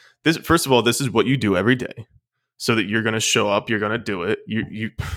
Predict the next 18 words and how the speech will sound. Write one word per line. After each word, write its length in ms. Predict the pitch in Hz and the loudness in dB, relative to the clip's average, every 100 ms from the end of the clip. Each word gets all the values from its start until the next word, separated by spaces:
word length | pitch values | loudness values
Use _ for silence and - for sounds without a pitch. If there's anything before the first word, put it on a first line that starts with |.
| - | -8
<laughs> 380 | - 131 - - | -6 -8 -12 -4
unless 160 | 117 - | -2 2
you're 100 | 147 | 4
gonna 160 | 156 | 4
change 340 | 139 143 135 139 | 4 2 2 2
careers, 420 | 120 147 127 110 | 2 6 4 2
this 200 | 113 - | -4 -4
is 120 | 127 | -2
what 160 | 113 113 | 0 0
you're 120 | 110 | 0
doing. 300 | 120 156 101 | 0 -2 -4
So 140 | - | -4
you 120 | 113 113 | -2 0
might 200 | 120 131 | 2 2
as 160 | 120 | 2
well 460 | 107 120 117 101 - - _ | 2 4 4 0 -6 -18 _
start 420 | - - 113 101 | -12 0 0 0
practicing, 640 | - 123 139 104 95 85 | 2 2 2 -8 -8 -10